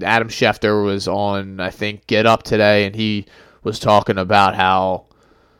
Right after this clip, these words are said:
there's different teams that are involved still looking for him. The Eagles were not one of them.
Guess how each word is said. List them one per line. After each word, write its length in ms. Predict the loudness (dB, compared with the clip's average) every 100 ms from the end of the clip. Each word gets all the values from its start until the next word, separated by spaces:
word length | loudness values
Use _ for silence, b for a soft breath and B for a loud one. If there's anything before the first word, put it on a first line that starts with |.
| _ _ _ -4
there's 240 | -4 0
different 380 | 0 0 -2 -6
teams 400 | -6 -6 -6 0
that 100 | 2
are 140 | 2
involved 520 | -2 2 6 6 4
still 260 | 0 -2 0
looking 280 | 0 -2 -8
for 240 | -6 -6
him. 60 | -4
The 80 | -2
Eagles 300 | 0 -2 -4
were 100 | -2
not 280 | 0 2
one 220 | 2 0 0
of 80 |
them. 320 | -2 -4 -6